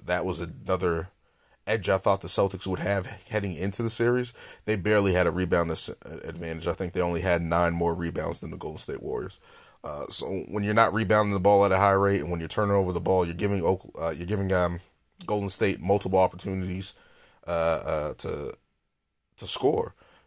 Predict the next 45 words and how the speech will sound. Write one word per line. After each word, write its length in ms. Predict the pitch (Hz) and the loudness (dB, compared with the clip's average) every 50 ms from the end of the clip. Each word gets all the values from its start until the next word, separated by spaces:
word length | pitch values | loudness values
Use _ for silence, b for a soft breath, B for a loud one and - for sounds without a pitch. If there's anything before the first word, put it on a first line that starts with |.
| b _ | b _
You're, 180 | 98 95 95 87 | -6 -4 -4 -2
you're 140 | 87 92 | -2 0
shooting 320 | 87 - - 123 104 101 98 | 0 2 2 2 2 2 2
yourself 340 | 95 92 - 110 98 92 - | 2 4 4 4 4 4 0
in 60 | 82 | -4
the 80 | 82 | -6
foot. 240 | - - 101 92 - | -2 -2 -2 -2 -4
You're 80 | - 87 | -6 -6
giving 180 | 95 92 92 | -4 -2 -2
them 120 | 90 87 78 | -2 0 0
extra 260 | 87 90 - - 87 | -2 -2 -2 -6 -8
possessions, 480 | 98 92 90 90 85 - - 80 80 80 | -8 -2 -2 -2 -2 -2 -4 -6 -6 -6
and 120 | 82 85 | -6 -4
the 60 | 80 | -2
Warriors 500 | 85 87 92 92 92 90 85 82 - - | 0 4 4 4 4 4 2 0 -2 -4
were 440 | - 85 82 85 87 87 - - - _ _ _ | -4 -4 -2 -2 -2 -4 -4 -8 -12 _ _ _
wise 340 | - 92 90 85 85 87 90 | -6 -2 0 2 2 0 0
enough 220 | 90 85 80 - | -2 -4 -4 -6
to 100 | - 95 | -8 -10
take, 320 | - - 95 87 - - b b b b b b b b b b b _ - | -6 -4 -4 -4 -4 -10 b b b b b b b b b b b _ -8
uh, 260 | 85 82 78 76 71 - - | -6 -6 -4 -4 -6 -6 -8
uh, 380 | 76 76 - - - - - - - _ _ _ _ _ _ _ _ _ _ _ _ _ _ _ _ | -10 -12 -12 -14 -16 -16 -18 -20 -20 _ _ _ _ _ _ _ _ _ _ _ _ _ _ _ _
take 160 | - 139 117 | -4 -4 -4
advantage 440 | 104 87 82 101 107 98 92 87 85 | -4 -2 0 0 2 2 0 -2 -6
of 100 | 82 82 | -4 0
that, 300 | 85 80 69 - - - _ _ _ - | 0 0 0 -2 -6 -12 _ _ _ -12
and 240 | 90 90 85 80 82 | -8 -8 -8 -6 -2
the 60 | 87 | 0
Celtics 380 | - - 107 98 90 87 - - | 2 2 2 2 2 -2 -2 0
weren't 220 | 98 95 87 87 | 0 0 0 2
able 160 | 87 87 85 82 | 0 0 0 -2
to 120 | - 90 | -4 -4
recover 360 | 82 82 - - 98 87 85 | -4 -6 -6 -6 -8 -6 -6
from 200 | 90 - 82 82 | -6 -6 -6 -4
that, 180 | 82 82 80 78 | -2 -2 -2 -2
and 100 | 76 80 | 0 0
that 120 | 85 82 | 0 0
was 80 | 82 80 | 0 0
basically 400 | 78 87 87 - - - 87 78 | -2 -2 -2 0 -2 -2 -6 -8
the 80 | 71 71 | -8 -8
difference 300 | - 87 - 90 85 92 | -6 -6 -6 -4 -6 -8
in 80 | - | -4
the 60 | - | -4
series. 460 | - - 90 85 82 80 85 - - B B B B B B B B B | -2 -2 0 -2 -2 -2 -2 -4 -4 B B B B B B B B B
Um, 380 | - 80 78 78 76 73 - | -12 -10 -10 -10 -12 -14 -18